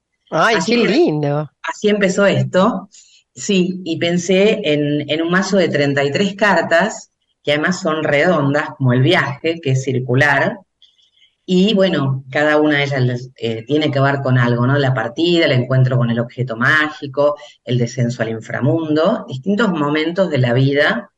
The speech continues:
Speaker 2: y cada carta tiene un texto, como vos decías, que te guía. Y pensé en eso, en que la gente entrara a esto con juego, y en, en esta, en relacionarse con la intuición de una manera lúdica.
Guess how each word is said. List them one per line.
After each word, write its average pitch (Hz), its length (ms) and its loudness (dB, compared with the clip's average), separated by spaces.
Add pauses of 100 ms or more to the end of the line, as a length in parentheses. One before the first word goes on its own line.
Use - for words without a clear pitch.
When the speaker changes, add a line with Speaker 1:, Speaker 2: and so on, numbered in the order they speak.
(460)
Speaker 2:
y 127 140 -6
cada 147 220 0
carta 185 340 -2
tiene 175 260 0
un 143 240 -2
texto, 180 500 0
como 139 200 0
vos 135 140 2
decías, 139 580 0
que 127 140 -4
te 127 80 0
guía. 127 480 2 (1400)
Y 160 340 -6
pensé 180 320 0
en 311 80 0
eso, 156 400 2
en 160 140 0
que 175 80 0
la 175 100 0
gente 196 880 0
entrara 165 440 2
a 151 80 4
esto 151 280 -2
con 135 220 0
juego, 175 600 2 (1500)
y 156 140 -2
en, 151 1000 0
en 175 160 -4
esta, 190 720 0
en 165 140 -10
relacionarse 214 640 -2
con 196 160 0
la 160 80 0
intuición 151 560 0
de 190 60 2
una 147 140 0
manera 143 400 2
lúdica. 113 600 -2